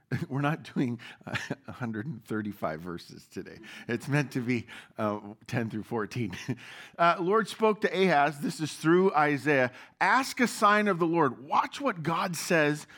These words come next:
to Ahaz, because I think this is a message for us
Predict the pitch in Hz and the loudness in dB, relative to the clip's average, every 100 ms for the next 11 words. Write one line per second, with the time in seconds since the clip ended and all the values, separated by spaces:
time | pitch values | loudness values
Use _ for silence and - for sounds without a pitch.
0 | - - 151 151 135 110 95 120 139 175 | -20 -8 0 2 2 0 -2 -4 0 -2
1 | - 170 220 - 202 165 175 170 151 156 | 0 0 0 0 -2 0 -2 -4 -4 0
2 | 151 143 151 - - 127 139 135 | 0 0 -6 -8 -6 -2 0 0